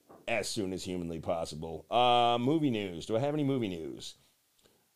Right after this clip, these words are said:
Uh, let's see. Not really. No. Okay, we saw, uh, me and my girlfriend saw Terrifier two. Gory, bloody as all hell, like, ridiculously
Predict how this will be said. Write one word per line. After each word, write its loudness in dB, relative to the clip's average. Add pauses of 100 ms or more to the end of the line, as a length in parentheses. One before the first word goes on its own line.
Uh, 8
let's 4
see. 2
Not 4
really. 4 (220)
No. 2 (360)
Okay, 6
we 4
saw, 8
uh, 4
me 2
and 2
my 0
girlfriend 2
saw 2
Terrifier 0
two. 2 (760)
Gory, 8
bloody 4
as 2
all 6
hell, 6
like, 0
ridiculously 2